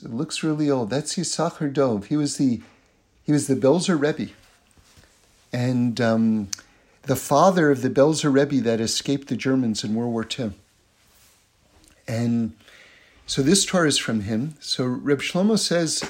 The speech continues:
in the name of the rabbis that, that after you do something, like, for God, you know, you're kind of flying, you know, you, it's like, it's, you're on a high. That's the first day.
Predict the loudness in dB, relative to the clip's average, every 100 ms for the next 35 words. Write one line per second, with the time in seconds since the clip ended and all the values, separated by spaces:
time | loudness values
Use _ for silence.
0 | -6 -2 0 0 0 2 2 4 2 0
1 | -2 -2 -4 -6 -14 _ _ _ _ _
2 | _ -2 0 2 -2 -12 _ _ _ _
3 | _ _ _ _ _ _ _ 0 2 2
4 | 0 0 0 0 0 -2 -2 0 0 0
5 | -2 -2 -2 -4 -12 -18 -18 -4 -2 0
6 | 0 -2 -2 -6 -12 _ _ _ _ _
7 | _ _ _ _ -2 2 2 2 0 -2
8 | -2 -2 -4 -2 0 -2 -6 -10 -10 -6
9 | -4 -2 -4 -4 -8 -10 -8 -6 -6 -8
10 | -18 -14 -12 -10 -10 -6 -4 -2 -2 -4
11 | -4 -6 -10 -18 _ _ _ _ _ _
12 | _ _ 0 2 2 0 -2 -2 -2 -4
13 | -6